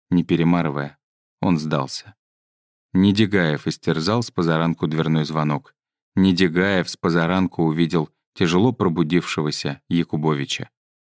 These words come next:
Якубович, обнимая и целуя Розу, был счастлив её приезду в это несчастное утро, сменившее несчастную ночь. Но где-то позади радости вдруг ощутилась негромкая,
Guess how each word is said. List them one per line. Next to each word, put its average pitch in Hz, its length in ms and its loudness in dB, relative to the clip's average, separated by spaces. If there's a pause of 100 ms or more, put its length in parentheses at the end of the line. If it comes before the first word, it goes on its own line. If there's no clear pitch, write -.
(360)
Якубович, 113 640 2 (240)
обнимая 107 560 4
и - 140 -2
целуя 101 480 2
Розу, 120 400 2 (240)
был 123 200 4
счастлив 113 560 0
её 92 180 4
приезду 98 500 2
в 90 120 0
это 123 200 0
несчастное 90 720 0
утро, 80 360 -4 (220)
сменившее 80 840 0
несчастную 80 640 0
ночь. 87 320 0 (380)
Но 92 140 2
где-то 95 340 0
позади 87 440 0
радости 104 460 -2
вдруг 98 320 -2
ощутилась 92 600 -2
негромкая, 98 680 2